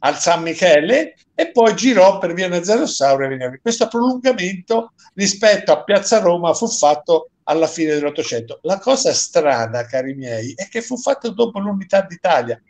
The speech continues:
quando la cosa in effetti non aveva più senso, perché dopo l'Unità d'Italia i porti franchi non esistevano più, era tutto italiano. Livorno <coughs> continua ad avere una zona dove non si pagava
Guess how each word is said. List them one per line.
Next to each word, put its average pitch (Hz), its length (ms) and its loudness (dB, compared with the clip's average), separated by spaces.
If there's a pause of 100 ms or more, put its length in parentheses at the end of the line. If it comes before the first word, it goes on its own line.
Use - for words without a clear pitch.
(140)
quando 311 340 0
la 233 140 6
cosa 277 300 2
in 175 180 -4
effetti 180 420 -4
non 160 120 0
aveva 160 140 6
più - 120 -18
senso, 135 680 -6 (280)
perché 156 300 -6
dopo 202 260 4
l'Unità 185 380 0
d'Italia 123 500 0
i 135 100 -6
porti 165 360 -2
franchi 113 360 -12
non 110 160 -20
esistevano 110 520 -12
più, 170 200 -8 (400)
era 127 200 2
tutto 170 260 -2
italiano. 156 640 2 (300)
Livorno 233 640 4
<coughs> 247 480 0
continua 202 600 0 (300)
ad 185 140 2
avere 180 300 2
una 151 260 -2
zona 165 240 4
dove 143 180 -2
non 139 160 -12
si 160 100 -12
pagava 135 480 0